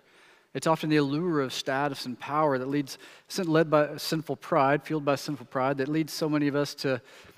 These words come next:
divide over issues both small and large. But what we're gonna find in our text today is that it's not status or power or wealth that leads to true greatness,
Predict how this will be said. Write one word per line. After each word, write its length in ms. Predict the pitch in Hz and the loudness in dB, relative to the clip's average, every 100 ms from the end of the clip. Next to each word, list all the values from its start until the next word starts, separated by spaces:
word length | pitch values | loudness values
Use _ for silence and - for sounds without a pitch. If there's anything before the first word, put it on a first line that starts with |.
| _ - 139 | _ -14 -6
divide 520 | 143 123 139 170 123 | -4 0 0 0 -4
over 160 | 117 127 | -6 -4
issues 460 | 147 - 143 123 | -4 -4 -6 -6
both 240 | 123 135 127 | -4 -4 -4
small 640 | - 139 139 143 147 143 _ _ _ _ _ | -8 -4 0 2 0 -4 _ _ _ _ _
and 140 | 117 117 | -10 -6
large. 440 | 143 143 110 - | -4 -4 -8 -6
But 200 | 143 135 - _ _ _ | -4 -4 -6 _ _ _
what 120 | - 190 | -6 0
we're 60 | |
gonna 120 | 220 | 0
find 240 | - 190 190 | 4 6 6
in 60 | |
our 100 | 143 | 4
text 360 | - 156 160 - | 2 -2 -2 -4
today 160 | 120 120 | -4 -4
is 100 | 127 | -4
that 80 | |
it's 120 | 135 156 | -6 0
not 360 | 175 190 - | 0 0 -4
status 560 | - - 135 143 147 - | -10 -2 2 2 0 -4
or 80 | 127 | -6
power 380 | - 143 127 | -2 0 0
or 60 | 117 | -2
wealth 680 | 110 123 131 104 107 - - _ _ _ _ _ _ _ | -4 -2 0 -2 -8 -18 -20 _ _ _ _ _ _ _
that 100 | 123 | -4
leads 220 | 131 127 | -4 -6
to 80 | - | -10
true 240 | - 127 | -10 -10
greatness, 720 | 117 123 127 113 113 - - | -4 -2 -2 -6 -10 -10 -12